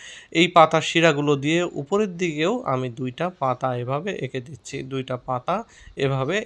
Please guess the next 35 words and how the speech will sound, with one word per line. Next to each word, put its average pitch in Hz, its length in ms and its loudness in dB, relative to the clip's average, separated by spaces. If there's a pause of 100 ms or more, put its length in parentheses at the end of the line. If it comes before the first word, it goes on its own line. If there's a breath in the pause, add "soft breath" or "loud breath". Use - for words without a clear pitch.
এঁকে 135 200 -2
দিলাম। 120 380 -6 (340 soft breath)
এবার 165 300 10 (840)
আরও 151 360 6
দুইটা 143 400 2
টান 135 340 4
দিয়ে 165 420 0
আন-, 131 340 -2 (100)
ডালে 135 220 6
কয়েকটা 131 340 0
দাগ 123 320 0
দিয়ে 131 160 2
দিলাম 175 340 -2
সুন্দর 135 380 -4
করে 151 280 -6
লাল 123 380 0
রং 170 320 -2
আমি 127 160 -6
করে 120 240 -8
দিলাম, 131 300 -8
একটু 131 240 -14
হাইলাইটস 131 480 -4
পয়েন্টও 135 320 -4
রেখেছি, 151 520 -6 (360 loud breath)
গর্ভদণ্ডেও 131 680 2
রং 127 300 0
দিয়ে 127 180 -2
দিলাম 175 360 -2 (100)
এবং 151 340 0
পাতা 131 320 4
এবং 120 220 -6
ডালে 127 300 -2
রং 123 200 -2
দিয়ে 113 140 -6
দিলাম। 120 320 -6